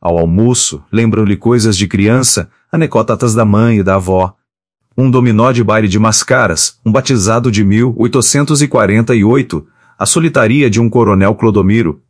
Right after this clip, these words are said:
várias coisas assim de mistura, para entreter as horas. Dona Tonica mal podia ouvi-lo, metida em si mesma, e roendo o pão da solitude moral, ao passo que se arrependia dos últimos esforços empregados na busca de um marido.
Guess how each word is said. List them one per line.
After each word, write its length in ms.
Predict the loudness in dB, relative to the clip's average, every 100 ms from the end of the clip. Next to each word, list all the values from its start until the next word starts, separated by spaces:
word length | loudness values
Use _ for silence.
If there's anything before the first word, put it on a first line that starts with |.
| -4
várias 400 | -2 0 -2 -2
coisas 440 | 0 0 2 0
assim 260 | 0 0 0
de 120 | 0
mistura, 600 | 0 0 0 0 -2 -8 _
para 160 | -2 0
entreter 400 | 0 0 0 0
as 180 | 2 0
horas. 560 | 0 -2 -4 -6 -8 _ _ _ _ _ _
Dona 240 | -2 0 0
Tonica 380 | 0 0 0 2
mal 200 | 2 0
podia 300 | -2 0 0
ouvi-lo, 520 | 0 0 0 0 -6 _ -4
metida 400 | -2 0 0 0
em 60 |
si 180 | 0 0
mesma, 540 | 2 2 0 -2 -6 -8 -4
e 80 |
roendo 380 | 0 2 2 0
o 40 | 0
pão 220 | -2 0
da 120 | 0
solitude 520 | 0 0 0 -2 0
moral, 480 | 2 2 2 0 -2 _ _ -6
ao 140 | -6
passo 380 | -2 -2 -2 -4
que 120 | -2
se 120 | 0
arrependia 540 | 0 0 0 0 0 0
dos 180 | 0
últimos 400 | 0 -2 0 0
esforços 640 | 0 -2 -2 -2 0 -2 0
empregados 640 | 0 0 0 0 0 0
na 100 | -2
busca 420 | -2 0 -2 -2
de 100 | -2
um 20 | 0
marido. 480 | 0 0 -4 -8